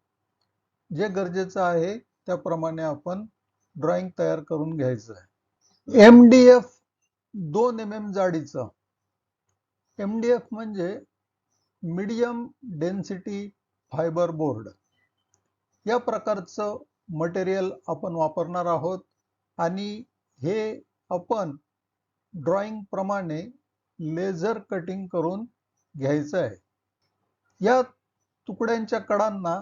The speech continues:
आपण फेविकॉल लावायचा आणि सहा बाजू एकत्र करून आवश्यक तितक्या घट्टपणे धरून ठेवणार असे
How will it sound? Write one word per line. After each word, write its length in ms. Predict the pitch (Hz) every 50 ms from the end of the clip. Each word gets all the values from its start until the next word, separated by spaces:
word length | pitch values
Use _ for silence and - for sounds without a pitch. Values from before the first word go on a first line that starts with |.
| - _ _
आपण 440 | 208 185 165 - 214 208 196 196 208 - _ _ _ _ _ _ _ _ _ _ _
फेविकॉल 480 | - 147 170 196 196 - 208 208 214 208
लावायचा 600 | 202 190 185 185 180 180 165 - - 160 160 196 202 - _ _ _ _ _ _ _ _ _ _ _ _
आणि 400 | - 190 226 226 208 196 208 233 240 - _ _ _ _ _ _ _ _ _ _ _ -
सहा 460 | - - - - - 202 180 - 233 247
बाजू 540 | 220 233 220 214 190 196 214 220 226 233 - - _ _ _ _ _ _ _ _ -
एकत्र 480 | 185 180 - - 220 - - - 220 202 - -
करून 420 | - 208 220 240 240 214 170 139 107 - _ _ _ _ _ _ _ _ _ _ _ _ _ _ _ _ _ _ -
आवश्यक 540 | 170 180 208 226 196 - - - 247 208 - _ _ _ _ _ _ _ _ _ -
तितक्या 380 | - 190 - - - - 311 226
घट्टपणे 880 | 185 160 151 151 - _ - 220 208 196 - 214 208 202 214 202 180 143 - - _ _ _ _ - 147 135
धरून 340 | 143 135 160 202 214 214 196
ठेवणार 500 | 160 147 170 185 190 190 190 170 160 196 - - _ _ _ _ _ _ _ _ -
असे 400 | 196 196 - - 233 233 226